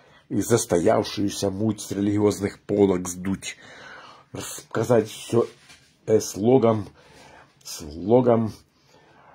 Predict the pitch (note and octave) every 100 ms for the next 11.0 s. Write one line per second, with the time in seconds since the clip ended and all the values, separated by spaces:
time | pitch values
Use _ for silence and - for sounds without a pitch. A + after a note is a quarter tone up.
0 | - - - _ - D#2 F2 E2+ D#2+ D#2+
1 | E2+ - G#2 G#2 B2 C3 B2 - G#2+ A2
2 | G2+ - _ _ _ - - A#2 B2 G#2+
3 | - G#2 G#2+ _ _ _ _ _ _ _
4 | - A2 G#2 - - _ _ - - -
5 | G#2+ A2 G2+ D2+ - - _ _ _ -
6 | - - - - - - - - C3+ A3
7 | G#3+ D#3+ G#2+ G2+ F#3 - - - - D3
8 | C3 - - C4+ F3 F#2 - _ _ _
9 | - - - _ _ _ _ - G2+ C#3
10 | E3+ E3+ C#3+ C#3+ C3 A2 A2+ C#3 D4 D#4